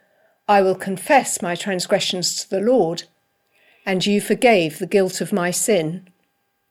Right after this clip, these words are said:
Many are the woes of the wicked, but the Lord's unfailing love surrounds the one who trusts in him. Rejoice in the Lord and be glad, you righteous.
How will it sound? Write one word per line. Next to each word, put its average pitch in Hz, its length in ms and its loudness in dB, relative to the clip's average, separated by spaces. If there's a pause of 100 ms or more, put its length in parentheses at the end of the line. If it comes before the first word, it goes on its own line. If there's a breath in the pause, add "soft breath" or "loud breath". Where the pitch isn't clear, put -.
(1000 soft breath)
Many 247 540 2
are 180 140 -4
the 185 100 2
woes 185 340 2
of 180 120 -4
the 180 80 0
wicked, 180 420 -2 (640 soft breath)
but 185 280 -2
the 185 100 0
Lord's 233 480 2 (100)
unfailing 262 720 2
love 175 360 -2
surrounds 190 720 -2
the 190 100 -4
one 185 360 -2
who 175 180 -6
trusts - 720 -4
in 175 160 -4
him. 151 400 -6 (1120 soft breath)
Rejoice 311 640 2
in 190 140 0
the 175 80 -2
Lord 165 320 0
and 202 120 0
be 226 120 -2
glad, 214 520 -2
you 165 160 -6
righteous. - 720 -6